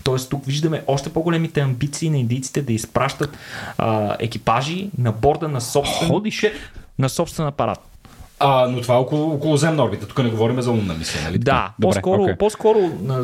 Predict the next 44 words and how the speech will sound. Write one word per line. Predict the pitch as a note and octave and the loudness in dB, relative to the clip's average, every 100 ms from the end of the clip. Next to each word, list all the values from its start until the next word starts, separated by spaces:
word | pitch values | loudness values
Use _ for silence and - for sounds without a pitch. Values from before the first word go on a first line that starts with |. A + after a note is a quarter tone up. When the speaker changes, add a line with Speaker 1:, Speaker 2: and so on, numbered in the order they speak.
| A#2+ | 0
Speaker 1:
на | C3+ | 0
земна | C3 C#3+ B2+ | 2 2 0
орбита, | A2 D#3+ A3 | 0 0 2
но | G#3+ | 0
то, | G3+ G3+ G3+ G3 | 2 2 2 0
това | A3+ | 2
Speaker 2:
Не, | A#3 | 4
Speaker 1:
нещо | A#3+ A2+ | 4 2
Speaker 2:
това | A2 | 2
не, | G2+ - | 2 0
че | B2+ A#2 | 0 2
не | A#2 | 2
е, | A2+ - | 0 0
не | A2 | 2
е | G#2+ | 2
тривиално | C#3 C#3+ C3+ D3 D#3 D#3 C3+ | 2 4 4 2 -2 -4 -2
въобще. | D#3+ - - D#3+ F3+ F#3 D3+ | -2 0 0 0 0 0 2
<laughs> | |
Speaker 1:
Да, | A#2 B2+ C3 | 4 4 4
Speaker 2:
Това | A#2+ A#2 | 4 0
е | A#2 | 0
Speaker 1:
да, | A2 B2 A#2+ - | 2 4 4 0
но, | C#3+ D3+ C3+ B2+ | -2 0 0 0
а, | B2 A#2 | 2 0
всъщност | B2+ D3+ F#3+ - | -2 -2 -4 0
първата | E3+ E3+ D#3+ | -2 0 0
им | C#3 | 0
мисия | C3+ C3+ B2 | 0 0 0
Гаганян | A2 A2+ A#2 A2 | 0 2 2 2
едно | A2 F#3+ | 0 -2
ще | F#3+ - E3 | -4 -4 -4
бъде | D#3 F3 F3+ | -2 -2 -2
без | D3+ D#3+ D#3 - | -2 -2 -2 -6
животоподдържащи | B2+ A#2+ A#2+ - A2+ A#2+ G#2 - G#2 | -6 -4 -4 -6 -2 -2 -2 -6 -6
системи. | - A#2+ A#3 A#3 | -6 -4 -2 -2
Идеята | F#3 F3 D3+ | 0 -2 -2
е | D#3+ | -4
просто | D#3 D3 D3 | -2 -4 -4
да | C#3+ | -6
се | - C3+ | -4 -4
тестват | - B2+ - A#2+ - | -2 -4 -4 -8 -6
системите | A#2 - A#2 A2 | -4 -2 -2 0
на | G2+ | -2
борда, | G2 G#2+ G#2+ D#3 | 0 0 0 -2